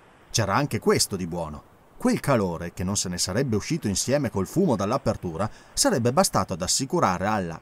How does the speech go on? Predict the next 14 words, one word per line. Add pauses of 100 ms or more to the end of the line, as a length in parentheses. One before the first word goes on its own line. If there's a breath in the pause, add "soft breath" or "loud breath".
(100)
casa (240 soft breath)
una
temperatura
conveniente. (680)
In
una
delle
camere
venne
ammassata
la
provvista
di
legna